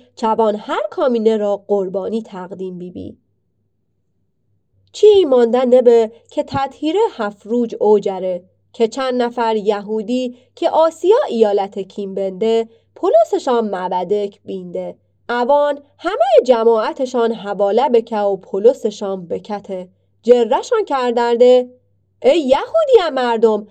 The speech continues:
کمک بکرا. ام ها کسی استه که همه کسه، همه یاگاک، چما قومه و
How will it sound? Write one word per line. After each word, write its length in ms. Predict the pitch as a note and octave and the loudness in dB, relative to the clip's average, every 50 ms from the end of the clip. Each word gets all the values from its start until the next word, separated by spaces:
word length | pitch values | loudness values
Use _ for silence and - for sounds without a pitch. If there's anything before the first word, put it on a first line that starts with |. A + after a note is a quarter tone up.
| _ _ _ _ | _ _ _ _
کمک 480 | - - F4 G4 A4 D#5 F#5+ - - E4 | -6 -4 0 0 2 0 0 -2 -2 0
بکرا. 580 | D4 C4 B3+ B3+ A3+ G#3+ G#3 G#3 G3+ F#3+ F3+ - _ _ _ _ _ _ _ | 0 0 0 0 -2 0 0 0 -2 -2 -6 -10 _ _ _ _ _ _ _
ام 380 | B3 B3+ C4+ C4+ B3+ B3 B3 - _ _ | 4 6 6 6 2 0 -2 -10 _ _
ها 200 | - A#3+ D4+ D#4 | -8 -6 -6 -6
کسی 480 | D#4 - - F4 G4+ F#4+ - F4 E4+ C#4 | -6 -4 -2 -2 -2 0 0 0 2 2
استه 380 | - C#4+ C#4 - _ C4+ C4 | 2 0 -2 -2 _ 0 0
که 280 | B3+ - B3 A#3+ A#3 A3 | 4 4 4 4 4 2
همه 440 | A3+ - - B3 B3 B3 D4 F4 F4+ | -2 -6 -4 -4 -2 0 -2 -2 -4
کسه، 600 | - C#4+ B3+ B3 B3 - A#3+ A3+ A3+ G#3+ G#3 - _ _ _ _ | -6 -6 -6 -6 0 2 2 2 2 0 -4 -8 _ _ _ _
همه 420 | - B3 A#3+ A#3+ B3 D4 F4 F4 | -8 -6 -4 -2 -2 -2 -2 2
یاگاک، 460 | C#4+ C4+ A#3+ A#3 A#3+ A#3 A#3 A#3 A#3 A#3+ - _ _ _ _ | 2 4 4 4 4 4 4 2 0 -4 -12 _ _ _ _
چما 460 | - B3 A3+ A3+ A3+ B3 B3+ B3+ B3 | -4 0 0 4 4 4 6 6 4
قومه 420 | A3 G3 A3+ A3+ A3 A3 G#3+ B3 | 4 6 6 8 8 8 6 6
و 240 | C#4+ C#4 C4 B3 A#3+ | 6 8 6 6 6